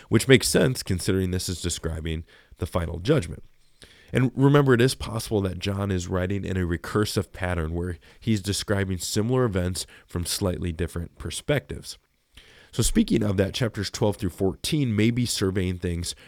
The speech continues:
from yet another perspective. So we're done with the seals and trumpets. Now we're gonna take a break before we go to the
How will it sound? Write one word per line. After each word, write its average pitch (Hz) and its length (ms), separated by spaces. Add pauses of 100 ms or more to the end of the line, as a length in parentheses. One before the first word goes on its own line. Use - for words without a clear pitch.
from 92 180
yet 85 180
another 92 500 (320)
perspective. - 640 (260)
So - 140
we're 120 160
done 127 260
with 202 160
the 113 60
seals 113 440
and 85 100
trumpets. - 640 (500)
Now 104 240
we're 196 120
gonna 170 180
take 123 240
a 101 60
break 101 800
before 107 380
we 101 140
go 95 220
to - 160
the 82 240